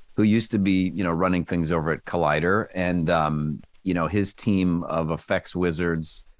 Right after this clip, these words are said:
did a lot of that, all that deep fake stuff, and, and did it so well. I mean, even, even a couple years ago,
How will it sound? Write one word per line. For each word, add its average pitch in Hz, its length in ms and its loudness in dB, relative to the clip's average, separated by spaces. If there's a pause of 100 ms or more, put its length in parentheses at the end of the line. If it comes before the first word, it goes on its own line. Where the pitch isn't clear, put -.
(920)
did 120 160 6
a 110 40 4
lot 104 200 4
of 104 80 2
that, 95 240 2
all 120 220 4
that 90 180 2
deep 90 180 -2
fake 85 240 -2
stuff, 87 340 0
and, 87 200 2
and 92 120 -2
did 92 120 2
it 87 120 -2
so 107 220 2
well. 85 380 4
I 85 40 0
mean, 98 120 0
even, 107 320 2
even 120 240 4
a 95 60 0
couple 104 260 -2
years 101 240 2
ago, 78 540 0